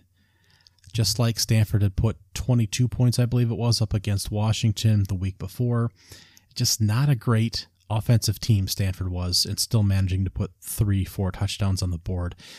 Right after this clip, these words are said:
against these really top-of-the-line Pac-twelve conference opponents.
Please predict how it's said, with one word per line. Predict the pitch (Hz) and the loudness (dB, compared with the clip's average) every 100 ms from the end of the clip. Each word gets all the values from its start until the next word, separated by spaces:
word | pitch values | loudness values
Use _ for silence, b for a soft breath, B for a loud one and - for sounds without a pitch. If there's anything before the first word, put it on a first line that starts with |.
| B | B
against | 98 98 92 - - | -6 -4 -6 -8 -6
these | 101 87 90 | -6 -4 -4
really | 101 98 95 92 - _ _ - | -2 0 0 -4 -10 _ _ -10
top-of-the-line | - 104 - 92 90 87 87 87 - _ - | -2 -2 0 -2 -2 -4 -4 -8 -12 _ -4
Pac-twelve | 107 92 - 98 98 | -2 -2 -2 -4 -4
conference | - 95 98 - | -6 -6 -6 -8
opponents. | - 98 92 92 - | -10 -10 -10 -8 -6